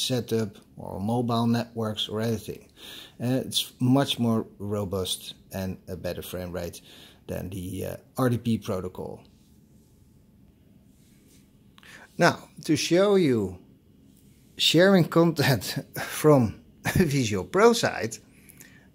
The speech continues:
I hooked up Pano onto the H D M I input of the Visio Pro, and to show you that the content will come here in my Skype for Business meeting.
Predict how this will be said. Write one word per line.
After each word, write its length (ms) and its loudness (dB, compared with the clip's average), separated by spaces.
I 60 0
hooked 280 2
up 300 4
Pano 480 2
onto 340 0
the 100 0
H 280 -2
D 140 -4
M 100 0
I 160 0
input 440 0
of 320 -4
the 300 -4
Visio 420 -4
Pro, 400 -6
and 160 -4
to 80 -4
show 280 4
you 120 4
that 180 0
the 60 -10
content 520 0
will 120 -4
come 300 0
here 180 0
in 220 -4
my 80 -2
Skype 400 -4
for 100 -16
Business 400 -10
meeting. 480 -12